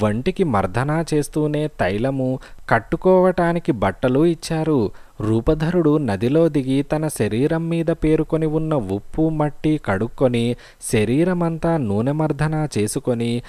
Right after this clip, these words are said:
రాజకుమార్తె ఇప్పించిన బట్టలు కట్టుకొని, పులికాపు చేసిన విగ్రహంలాగా నిగనిగలాడుతూ ఇవతలకి వచ్చాడు. అతన్ని మొట్టమొదట చూసి వికారంగా ఉన్నాడనుకున్న వారుని,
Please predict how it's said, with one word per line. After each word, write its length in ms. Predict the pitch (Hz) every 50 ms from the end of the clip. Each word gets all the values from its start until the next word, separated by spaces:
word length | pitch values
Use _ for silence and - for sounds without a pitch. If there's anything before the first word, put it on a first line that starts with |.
| - - - -
రాజకుమార్తె 800 | 104 - - 214 214 143 - - 170 170 170 175 170 160 - 170
ఇప్పించిన 580 | 160 160 160 - - 165 160 160 - 170 160 151
బట్టలు 480 | 120 95 101 92 - - 143 147 156
కట్టుకొని, 720 | 151 - 139 123 - 139 131 - 135 120 117 113 117 120 - - - - - - -
పులికాపు 540 | 127 120 147 156 - 190 185 190 185 - 185 - 185
చేసిన 340 | 175 175 - - 170 165 156
విగ్రహంలాగా 1000 | 127 196 196 - - - 139 131 - 165 156 156 156 156 151 151 143 151 156 156
నిగనిగలాడుతూ 1040 | 147 131 107 95 104 123 135 156 151 160 156 156 151 147 143 143 143 - 147 147 151 - -
ఇవతలకి 480 | 107 101 107 - 120 113 117 117 - 143
వచ్చాడు. 680 | 147 147 143 - - 151 143 143 143 143 135 110 - - - - - - - - -
అతన్ని 440 | - 131 - - 170 165 175 175 175
మొట్టమొదట 760 | 147 113 95 92 95 - - 151 151 165 170 160 180 170 180
చూసి 500 | 170 - - 156 147 - - 156 156 160
వికారంగా 800 | 135 104 98 - - - 139 147 151 156 160 160 160 156 160 160
ఉన్నాడనుకున్న 920 | 151 147 143 143 147 147 147 147 143 147 147 147 143 - 147 151 151 147
వారుని, 760 | 139 107 92 95 92 92 101 117 147 165 160 143 143 143 151